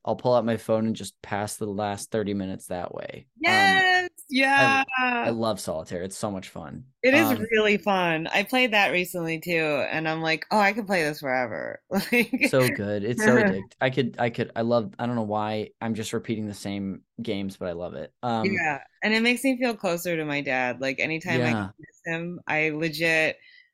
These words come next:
Speaker 2: um, so, like, on Facebook, there's, um, like, a games button now.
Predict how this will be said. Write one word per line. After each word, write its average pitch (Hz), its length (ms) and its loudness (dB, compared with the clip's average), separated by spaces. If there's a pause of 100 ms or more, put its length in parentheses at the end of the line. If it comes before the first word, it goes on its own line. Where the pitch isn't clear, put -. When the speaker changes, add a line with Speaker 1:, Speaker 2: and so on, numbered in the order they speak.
(180)
Speaker 2:
um, 147 580 -2
so, 170 200 -2
like, 165 200 0
on 165 160 0
Facebook, 170 560 -2
there's, 160 400 -2
um, 143 520 -4
like, 143 140 -6
a 147 80 -2
games 156 580 -2
button 196 440 -2
now. 220 460 -2